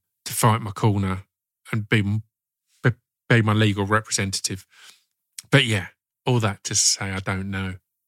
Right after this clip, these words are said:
B-, Brian May, n-, nineteen seventy-seven, if you could sit down for a round table chat with four living musicians or actors, who would it be? Four living ones. That's tough, isn't it?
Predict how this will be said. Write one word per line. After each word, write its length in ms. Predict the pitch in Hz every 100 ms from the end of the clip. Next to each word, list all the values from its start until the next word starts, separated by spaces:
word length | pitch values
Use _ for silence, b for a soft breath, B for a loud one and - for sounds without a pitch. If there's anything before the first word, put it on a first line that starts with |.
| _
B-, 140 | 143 123 -
Brian 440 | 143 151 160 151
May, 240 | 147 143 135
n-, 560 | 127 135 135 135 151 -
nineteen 560 | 127 131 135 120 127 117
seventy-seven, 1120 | - - - - 131 120 - 117 - 113 110
if 100 | 113
you 100 | 160
could 120 | 156
sit 300 | - 175 165
down 320 | 151 147 139
for 300 | 131 147 139
a 20 |
round 520 | 131 170 139 127 127 120
table 480 | - 131 123 113
chat 400 | 101 - 110 98 - _ _ _ _ _ _
with 100 | 113
four 600 | 101 - - 143 139 139 127
living 400 | 131 123 123 120
musicians 560 | 117 113 123 - 117
or 140 | 117 117
actors, 500 | 123 - - 98 -
who 180 | 120
would 140 | 120 113
it 160 | 135
be? 240 | - 110 98
Four 340 | - 156 156
living 440 | 156 156 151 135 110
ones. 480 | 101 95 92 - - _ _ B B B B B _ _ _ - -
That's 160 | 151
tough, 300 | - 120 104
isn't 140 | - 123
it? 140 | 107